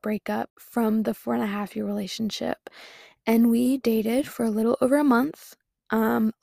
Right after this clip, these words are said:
long distance at that. After that month and a half was up of that relationship and we broke up for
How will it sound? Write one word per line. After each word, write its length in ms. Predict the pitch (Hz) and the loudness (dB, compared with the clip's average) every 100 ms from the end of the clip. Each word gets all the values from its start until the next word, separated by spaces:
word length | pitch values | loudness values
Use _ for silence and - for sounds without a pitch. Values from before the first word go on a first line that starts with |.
| - | -6
long 300 | 220 240 294 | 0 2 2
distance 720 | 240 196 - 226 240 - - - | 2 0 -2 0 0 -2 -6 -2
at 220 | 214 - - | -2 -2 -6
that. 600 | 208 196 220 302 - - | -6 -4 -4 -4 -6 -18
After 500 | - - 285 294 311 - - - - _ _ | -18 -4 0 0 0 -4 -14 -20 -20 _ _
that 320 | 247 233 226 240 | -4 -2 -2 -2
month 400 | 214 214 220 - - | 0 0 0 -4 -4
and 140 | 220 | -2
a 40 | |
half 420 | 208 202 196 - - | -2 -4 -6 -8 -10
was 300 | 220 214 - _ - | -6 -4 -6 _ -4
up 340 | 214 214 - - | -2 -4 -10 -6
of 180 | 214 208 | -4 -2
that 220 | 208 214 | -2 -2
relationship 880 | 208 208 202 - 208 - 202 202 - - | -2 -4 -4 -4 -4 -4 -6 -6 -12 -6
and 380 | 214 208 202 208 - - - _ _ 220 | -2 -2 -4 -6 -12 -20 -20 _ _ -4
we 160 | 226 220 | 0 0
broke 320 | 233 214 - | 0 0 0
up 360 | - 220 233 - - _ _ _ _ - - | 2 2 2 -4 -20 _ _ _ _ -20 -6
for 460 | 220 214 214 226 | -2 -2 -2 -4